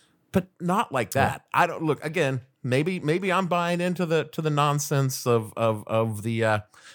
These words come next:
Speaker 1: of the conspiracy thinking about U F Os, and, but I, I've also lived through it because at fifty years old, now I'm seeing technology to me that seems damn near magical.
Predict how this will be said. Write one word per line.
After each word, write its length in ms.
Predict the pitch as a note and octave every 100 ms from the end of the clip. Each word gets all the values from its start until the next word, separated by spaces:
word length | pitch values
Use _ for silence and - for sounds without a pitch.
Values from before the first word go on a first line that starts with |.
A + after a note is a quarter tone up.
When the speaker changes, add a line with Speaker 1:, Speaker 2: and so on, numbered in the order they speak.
| _
Speaker 1:
of 140 | C3+ B2+
the 60 |
conspiracy 560 | C3+ B2 - C#3+ C#3 C3+
thinking 260 | B2+ A#2+ B2
about 200 | A2 G#2
U 140 | A#2
F 120 | A2
Os, 220 | A#2 G#2+
and, 180 | G#2+ G#2+
but 160 | A2+ A2 B2+ - _ _ _ _ _ _ _
I, 200 | A#2+ F2 - -
I've 280 | A#2 C3 C#3
also 320 | C#3+ D#3 E3+
lived 300 | D3 D#3 D3
through 220 | - F#3+
it 100 | D3+
because 300 | C3+ C3 C3+ - _ _ _
at 160 | D3
fifty 380 | - - F#3+ F#3+
years 320 | F#3 F3 D#3
old, 220 | F3 E3 C3
now 160 | D3
I'm 160 | F#3 F3
seeing 340 | - F3 E3
technology 640 | C#3+ C#3+ - C#3+ C#3+ C3 B2
to 100 | C3
me 220 | C3+ C#3+
that 200 | A#2 A2
seems 420 | - - F3+ F3 B2
damn 360 | B2 C3+ C#3+
near 160 | C3+ B2
magical. 840 | A#2 A2 A#2 A#2 A#2 G#2+ F2+ -